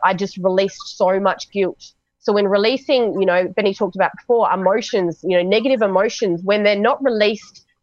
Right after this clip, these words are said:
or healed, they build up, they manifest, they get nasty, and it just, it could, like, it had consumed me, this guilt. So really, when I, forgiveness or acceptance is one of the most powerful things that you can do in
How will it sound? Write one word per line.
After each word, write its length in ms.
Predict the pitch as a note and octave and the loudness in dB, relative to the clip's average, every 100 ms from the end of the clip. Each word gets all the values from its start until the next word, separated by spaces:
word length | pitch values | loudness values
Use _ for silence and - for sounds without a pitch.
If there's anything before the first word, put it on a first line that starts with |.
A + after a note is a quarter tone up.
| - | -2
or 100 | F3+ - - | -2 -2 -2
healed, 460 | D4 C4 F#3 F#3+ - _ _ _ - | 2 2 2 -2 -6 _ _ _ 0
they 120 | F#3+ F#3 | 0 2
build 200 | A3+ A#3 | 2 2
up, 140 | G#3 G3 F#3 | 2 2 0
they 100 | F3+ | 2
manifest, 760 | G3+ G#3+ G#3+ G#3+ G#3 G#3 - | 2 2 0 0 0 -2 -2
they 120 | F#3 | 0
get 180 | F3+ F3 | 2 0
nasty, 800 | F#3+ G3+ G#3 G#3 - A3 G#3 G3 | 2 2 2 -2 -4 -2 2 2
and 100 | E3+ | 0
it 60 | D#3 | -2
just, 220 | - F#3+ - | -4 -6 -4
it 120 | G3 - | -6 -4
could, 140 | G#3 G3+ | -4 0
like, 180 | G3+ - | -2 0
it 160 | C4 - | 0 0
had 100 | G#3+ - | -2 -2
consumed 540 | F#3+ - A#3 D4 D#4+ A3+ | -10 -6 -2 0 0 -2
me, 180 | D#3 D3+ | -6 -4
this 180 | F#3 _ | -10 _
guilt. 300 | C#4+ C#4+ - - _ _ _ _ | -4 -2 -4 -12 _ _ _ _
So 200 | - B3+ | -2 0
really, 520 | A#3+ A3 C4 D4+ D4 G#3 A#3+ | 2 0 0 2 2 2 2
when 140 | B3 | 2
I, 220 | - B3 - _ - | 0 -2 -4 _ -4
forgiveness 800 | A#3 - B3+ D#4+ D4+ C4+ G3+ G#3 - | -4 -2 0 0 2 2 2 0 -2
or 160 | A3 G#3 | 0 0
acceptance 1000 | - - - B3 A#3+ - G3 F3+ G#3 G#3+ - | -4 -12 -2 -2 -2 -2 0 2 -2 -6 -6
is 160 | G3 | -6
one 180 | G3 G#3+ | -2 0
of 80 | G3+ | 0
the 80 | G#3 | 0
most 280 | G#3 G3+ - | 0 -2 -6
powerful 760 | - - A#3+ B3 C4+ C4+ B3 G#3+ - | -8 -2 2 2 0 -2 -4 -4 -2
things 380 | G#3 A3 G3+ | 0 0 -2
that 140 | F#3+ - | -2 -2
you 80 | F#3+ - | -4 -8
can 200 | G#3 F#3+ E3+ B3 | -6 -6 -2 0
do 200 | A#3+ G3+ | 0 -2
in 180 | G3 | -2